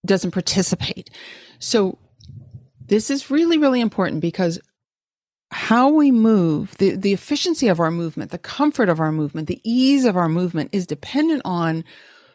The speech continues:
the appropriate parts participating in that movement.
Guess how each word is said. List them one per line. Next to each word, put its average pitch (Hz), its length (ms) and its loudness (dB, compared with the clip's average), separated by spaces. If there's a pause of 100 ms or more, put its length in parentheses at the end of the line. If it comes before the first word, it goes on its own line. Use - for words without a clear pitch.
(140)
the 208 80 0
appropriate 262 720 0
parts 190 340 -2
participating 170 1000 -2
in 135 100 -4
that - 220 -8
movement. - 500 -10